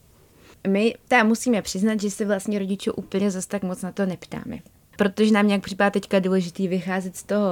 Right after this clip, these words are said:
eh, co nám říkají ty děti. Protože ono to je potom někdy těžký v té psychologické praxi. Vlastně potom člověk cítí, že nějaký tlak na něj vyvíjí ten rodič, ale často se to nemusí potkávat s tím, co by potřebovalo to dítě.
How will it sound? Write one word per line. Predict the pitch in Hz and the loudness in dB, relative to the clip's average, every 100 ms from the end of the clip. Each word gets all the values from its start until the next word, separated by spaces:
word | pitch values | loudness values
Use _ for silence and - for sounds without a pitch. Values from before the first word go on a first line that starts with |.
| 160 | -2
eh, | - 165 165 160 | -4 -4 -4 -4
co | - | -2
nám | 202 208 | 0 0
říkají | 202 202 | 0 -4
ty | 196 | -4
děti. | 165 143 - 151 190 _ _ _ _ _ - - | -6 -8 -8 -10 -10 _ _ _ _ _ -20 -14
Protože | - 202 202 202 | -2 0 4 2
ono | 196 | 4
to | 196 | 2
je | |
potom | 190 190 208 | 2 0 2
někdy | 202 196 | 2 0
těžký | 196 185 - 190 180 185 | 0 -4 -4 -6 -6 -6
v | - | -6
té | 202 | -6
psychologické | - 190 196 185 - 190 | -6 0 0 0 -4 -8
praxi. | 185 190 - 202 196 - - - - - | -4 -6 -2 -2 -2 -6 -18 -18 -18 0
Vlastně | 196 190 202 | 2 2 -2
potom | 202 202 | 0 0
člověk | 202 196 | 0 2
cítí, | 208 196 202 | 0 0 0
že | |
nějaký | 202 185 214 | 2 2 0
tlak | 208 196 196 | 2 0 2
na | |
něj | 196 202 | 2 4
vyvíjí | 185 185 208 | 2 0 0
ten | 185 160 | -2 -2
rodič, | 170 180 226 226 - - 220 - - | 0 2 2 0 -6 -8 -8 -8 -10
ale | - 202 202 | 4 6 6
často | 202 202 208 | 2 -4 -4
se | 208 | -4
to | 202 | 2
nemusí | 214 220 214 | 4 4 2
potkávat | 190 180 - 160 160 | -2 -4 -4 -6 -6
s | - | -6
tím, | 170 | -8
co | - | -8
by | 156 | -8
potřebovalo | 170 160 165 151 165 160 | -8 -8 -8 -6 -6 -6
to | 170 | -8
dítě. | 151 139 - | -10 -14 -16